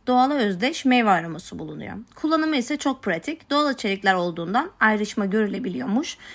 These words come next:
Kullanmadan önce tercihen tahta kaşık ile karıştırmak tavsiye ediliyor. Günün her saati tüketilebileceği belirtiliyor. Ürün yaklaşık olarak,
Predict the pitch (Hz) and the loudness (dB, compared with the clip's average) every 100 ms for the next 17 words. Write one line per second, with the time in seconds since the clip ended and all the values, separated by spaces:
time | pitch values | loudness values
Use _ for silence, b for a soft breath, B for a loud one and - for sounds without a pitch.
0 | B 330 302 240 202 185 180 185 202 254 | B 0 4 4 2 -2 -6 -6 2 2
1 | 247 233 226 240 233 277 240 208 185 160 | 4 2 0 -2 -4 -4 -4 -4 -8 -6
2 | 247 226 - 170 147 - 233 277 302 285 | -4 -4 -6 -6 -6 -4 -4 -4 -4 -2
3 | 269 277 254 277 240 254 285 247 170 175 | -2 -4 -2 -2 0 0 0 -2 -6 -8
4 | - 240 226 196 180 160 - 151 110 110 | -6 -4 -2 -4 -4 -6 -6 -6 -6 -10
5 | - - 165 214 330 B B B B B | -12 -10 -6 -6 -8 B B B B B
6 | B B 320 320 320 339 311 302 311 226 | B B -2 0 0 -2 -4 -4 -2 0
7 | 190 202 269 - | 2 2 2 0